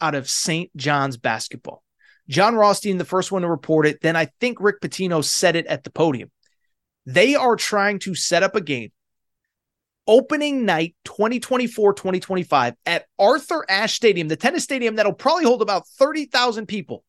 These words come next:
to play Duke. And so I bring it up, first of all, Pitino, anyone who knows him, he's sort of a little bit of a pathological liar. But I only bring it up to say what Pitino has done for that program, for college basketball in New York,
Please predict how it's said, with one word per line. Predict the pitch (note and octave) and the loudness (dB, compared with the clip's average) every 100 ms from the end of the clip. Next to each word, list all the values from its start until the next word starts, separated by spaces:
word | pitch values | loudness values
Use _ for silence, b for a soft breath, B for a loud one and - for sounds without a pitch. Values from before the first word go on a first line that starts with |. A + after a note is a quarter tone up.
| _ _ _ - | _ _ _ 0
to | A#3+ | 0
play | - A3 G#3+ | 2 4 2
Duke. | D#3 D3 - _ _ _ _ _ _ - | 2 -6 -8 _ _ _ _ _ _ -4
And | A3+ | -2
so | - C4+ | 2 4
I | C#4 | 4
bring | C#4 G4+ | 2 0
it | A#3+ | 2
up, | E3 | 0
first | - F#3+ | 0 -2
of | D3 | 0
all, | B2+ - | -4 -6
Pitino, | F#3 - C4 A3+ G3+ - _ | -8 -2 2 2 2 -2 _
anyone | A#3+ B3 A3 | -2 0 2
who | F3+ | 0
knows | E3+ D#3+ D3+ | 0 0 -2
him, | E3 | -6
he's | E3+ - | -8 -6
sort | - G4+ D4+ | -2 2 4
of | A#3+ | 4
a | G3+ | 2
little | F#3+ G3 | 2 0
bit | F#3 | 0
of | |
a | D#3 | -2
pathological | E3 D#3+ E3 D3+ C#3+ D3 | 2 0 2 -2 -2 -4
liar. | D3 C#3 C#3 C#3 _ _ b b b | -2 0 0 -4 _ _ b b b
But | D#4+ | 6
I | D#4 | 6
only | D4+ C#4+ | 6 4
bring | B3 A#3 | 4 0
it | |
up | G3 - | -2 -4
to | D#3+ | -8
say | - D#3 D3+ _ _ | -4 -2 -4 _ _
what | E3 G#3 - | 0 0 0
Pitino | G#3 - - D4 D4 C#4 | -4 -4 -6 -4 -2 0
has | A3+ A3+ D#3 | 2 0 -2
done | D#3+ C#3 | -4 -4
for | C3+ D3+ | -4 -4
that | C3+ C3 A3 - | -2 0 0 0
program, | - A3 E3 C3 - - | 2 2 2 -2 -6 -4
for | F#3+ - | -4 -4
college | - B3+ B3+ C#4 F3 | -4 0 2 0 0
basketball | G#3+ G#3+ G#3+ F#3 F#3+ | 0 0 -2 0 0
in | G3 F#3 | 0 -2
New | |
York, | F#3 F#3 C3+ | 0 2 0